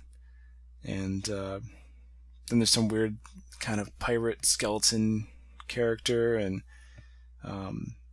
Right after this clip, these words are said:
if you put, if you put Doctor Robotnik in a blue parka with a yellow scarf,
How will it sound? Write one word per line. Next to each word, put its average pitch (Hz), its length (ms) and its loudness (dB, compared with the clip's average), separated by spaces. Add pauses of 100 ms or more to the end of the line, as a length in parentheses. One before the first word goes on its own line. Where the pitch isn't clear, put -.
(140)
if 127 120 -4
you 131 80 0
put, 151 300 6 (880)
if 120 120 -8
you 127 60 -2
put 156 260 0
Doctor 131 300 6
Robotnik 123 560 6
in 127 100 -4
a 113 40 2
blue 120 520 2 (360)
parka 160 520 -4 (720)
with 113 180 -6
a 107 120 -2
yellow 120 280 4
scarf, 123 640 0